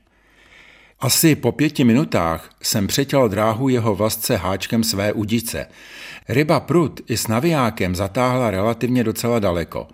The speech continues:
Bylo tam už téměř do pasu vody. V navijáku bylo i trochu písku, ale fungoval. Ku podivu úlovek přečkal na háčku veškeré naše počínání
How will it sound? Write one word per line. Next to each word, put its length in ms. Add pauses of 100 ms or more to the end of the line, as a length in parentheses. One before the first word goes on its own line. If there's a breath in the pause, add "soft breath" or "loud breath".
(400 loud breath)
Bylo 220
tam 220
už 160
téměř 520
do 140
pasu 340
vody. 280 (600)
V 100
navijáku 560
bylo 300
i 40
trochu 260
písku, 680
ale 180
fungoval. 600 (880 soft breath)
Ku 100
podivu 420
úlovek 580
přečkal 480
na 100
háčku 460
veškeré 460
naše 260
počínání 840